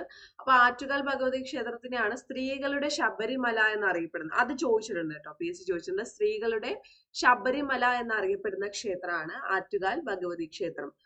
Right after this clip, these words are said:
അപ്പൊ ആറ്റുകാൽ ഭഗവതി, ഭഗവതി ക്ഷേത്രത്തിനാണ് ഒരുപാട് ദൂരം, അതായത് ക്ഷേ-, ഈ ആറ്റുകാൽ പൊങ്ക-, ആറ്റുകാൽ പൊങ്കലില്ലേ, പൊങ്കലല്ലേ, പൊങ്കാല, ആ, പൊങ്കാല ഉണ്ടാവും. അത് ക്ഷേത്രത്തിൽ നിന്ന്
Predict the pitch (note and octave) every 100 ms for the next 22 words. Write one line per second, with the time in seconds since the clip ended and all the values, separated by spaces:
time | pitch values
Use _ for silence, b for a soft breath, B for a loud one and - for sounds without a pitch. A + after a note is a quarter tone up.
0 | b _ G3+ A3 A#3+ A#3+ A#3+ A#3 A3 A#3+
1 | G3+ G#3 A3+ A3 A#3+ C#4 A3+ A3+ B3 B3
2 | B3+ C4 A3 A3 A#3 A#3+ C4 C#4+ D4+ B3+
3 | G#3 G3 G#3+ A3+ C4+ - A3+ - - _
4 | b _ A#3+ A#3+ A#3+ C4 C4 B3+ B3+ A#3+
5 | B3+ C4 - B3 - C#4+ C4+ C4+ C4 A#3+
6 | A#3 A#3 F#3+ D3+ D3+ _ A3+ A#3+ B3 A#3+
7 | F3 D#3+ F3 F#3+ F#3+ G3 F#3 E3 - D#3
8 | - b b - A3 A#3+ A#3+ A#3+ A#3 F3+
9 | D3 C#3 - _ _ - G3 B3+ - A3
10 | G#3 G#3+ A#3+ B3